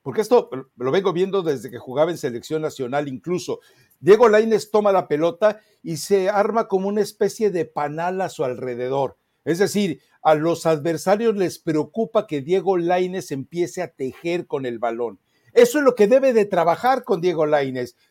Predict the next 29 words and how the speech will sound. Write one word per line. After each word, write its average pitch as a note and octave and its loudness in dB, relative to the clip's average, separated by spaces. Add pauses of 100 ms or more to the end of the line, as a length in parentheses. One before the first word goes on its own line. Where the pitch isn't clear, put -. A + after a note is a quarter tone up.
eh, F3+ -6
mostrarle G#3+ 4
los F#3+ 2
videos, F3+ 2
mira, G#3 2 (220)
de D#3 4
repente A3 2
tú A#3+ -6
tienes A3+ -2
la G3 2
pelota G#3+ 0
y F3+ -10
se, F#3+ -6 (480)
se F3+ -2
presenta F#3+ -4
una A#3+ 0
especie A3+ -2
de F#3 0
abanico E3 -2
de E3 -8
cuatro F#3+ -6
o - -10
cinco G3 -8
adversarios F3 -2 (200)
que - -4
están A3 2
preocupados A3 2
por D#3+ -4
ti. A#3 -4